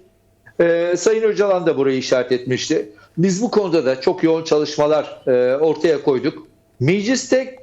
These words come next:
kahir ekseriyetin de bu konuda yaklaşımı hemen şuradan söyleyebilirim ki olumlu yöndedir. Ben bugün, e, Sayın Özgür Özel'i de dinledim. Çok uzun bir grup toplantısı yaptı.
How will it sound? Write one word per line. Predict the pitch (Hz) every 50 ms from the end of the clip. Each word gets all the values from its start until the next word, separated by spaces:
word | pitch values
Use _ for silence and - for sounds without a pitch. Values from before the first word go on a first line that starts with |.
| - -
kahir | 226 233 254 247 233 214
ekseriyetin | 220 196 185 - - 196 196 180 190 190 196 190 190 - 269 294 285 247
de | 226 190 170
bu | - -
konuda | - - 208 185 165 185
yaklaşımı | 180 196 226 226 - 233 226 208 - - 190 165 160 208 247 254 - - - - _ _ _
hemen | - 233 226 208 202
şuradan | 190 - - - - 220 196 180 185 165
söyleyebilirim | - - 220 208 196 170 170 175 165 156 202 220 220 190 175 147
ki | - - 269 254 - - -
olumlu | 196 185 190 190 190 190 226 233
yöndedir. | 208 180 170 165 147 151 143 113 208 208 156
Ben | 214 233 240 220
bugün, | 254 262 196 202 208 214 214 - - _ _ _ _ _ _ _ _
e, | 165 165 170 170 170 170 175
Sayın | 165 - 226 220 220
Özgür | 226 214 185 170 196 214
Özel'i | 208 196 170 190 202 202 175
de | 180 160 139
dinledim. | 165 170 165 165 151 - 131 139 185 -
Çok | - - 233 226 - - -
uzun | 226 196 160 143 170 226 269 277 247 233 196 180
bir | 202 190 175 185 190 151
grup | 131 160 214 233 - -
toplantısı | 180 - - 143 139 127 123 - - - 123
yaptı. | 113 110 113 - - 147 185 - -